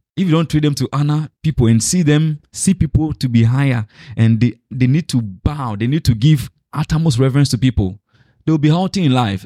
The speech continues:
and they'll not get to anywhere in life. The little you've taught them, they will squander everything. Everything will,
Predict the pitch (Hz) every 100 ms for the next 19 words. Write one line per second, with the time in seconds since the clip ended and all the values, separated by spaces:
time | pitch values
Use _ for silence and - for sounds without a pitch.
0 | - 139 147 185 160 143 120 117 117 110
1 | 101 95 98 92 - _ _ _ _ _
2 | _ 123 156 185 143 - 143 127 101 95
3 | 120 117 - 151 151 151 127 127 123 101
4 | 104 - 151 175 160 143 107